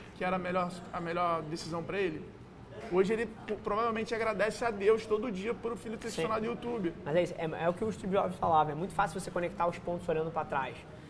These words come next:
Speaker 2: Mas a maneira que você faz sentido hoje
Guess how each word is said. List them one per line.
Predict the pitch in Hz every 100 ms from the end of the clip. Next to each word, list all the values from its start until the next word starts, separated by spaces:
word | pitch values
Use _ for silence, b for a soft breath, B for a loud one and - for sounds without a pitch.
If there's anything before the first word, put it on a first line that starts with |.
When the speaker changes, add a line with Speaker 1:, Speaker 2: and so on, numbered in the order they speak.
| B -
Speaker 2:
Mas | 139
a | 160
maneira | 160 165 196
que | -
você | 180 175 180 165
faz | 170 170 170
sentido | 170 156 185 156 151
hoje | 180 208 143